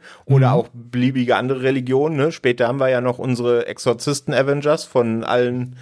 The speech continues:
Speaker 2: <laughs>
Speaker 1: Herren,
Speaker 2: Ja.
Speaker 1: Ländern und Religionen, vereinigt euch und treibt den Dämon aus. Aber so ein kleines Geschmäckle hatte ich da schon.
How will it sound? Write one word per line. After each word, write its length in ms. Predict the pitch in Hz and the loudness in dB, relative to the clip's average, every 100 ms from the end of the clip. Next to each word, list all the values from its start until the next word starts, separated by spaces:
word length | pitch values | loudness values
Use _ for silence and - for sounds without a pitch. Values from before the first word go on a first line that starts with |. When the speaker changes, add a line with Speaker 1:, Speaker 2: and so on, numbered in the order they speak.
| - | -2
Speaker 2:
<laughs> 120 | 160 131 | 0 2
Speaker 1:
Herren, 280 | 127 127 | 2 2
Speaker 2:
Ja. 40 | 120 | 2
Speaker 1:
Ländern 300 | 120 123 131 | 2 2 0
und 180 | 127 131 | -2 0
Religionen, 540 | 131 120 123 139 156 | 0 0 0 0 0
vereinigt 480 | 139 95 131 143 139 | 0 0 0 -2 -2
euch 360 | 147 175 175 | 0 0 -4
und 280 | - 117 117 | -4 -4 0
treibt 220 | 123 123 | 0 0
den 100 | 120 | 0
Dämon 300 | 117 127 139 | 0 0 0
aus. 400 | 135 151 190 - _ - - - - - - _ _ _ - | 0 0 -2 -6 _ -20 -20 -20 -20 -20 -20 _ _ _ -6
Aber 260 | 127 131 131 | -2 2 0
so 100 | 135 | 0
ein 100 | 135 | -6
kleines 440 | 139 135 190 190 | -2 0 0 -2
Geschmäckle 460 | 165 - 165 170 160 | -4 -2 0 0 0
hatte 200 | 160 160 | 0 -2
ich 80 | - | -2
da 120 | 151 | -2
schon. 380 | - 165 101 | 0 0 -2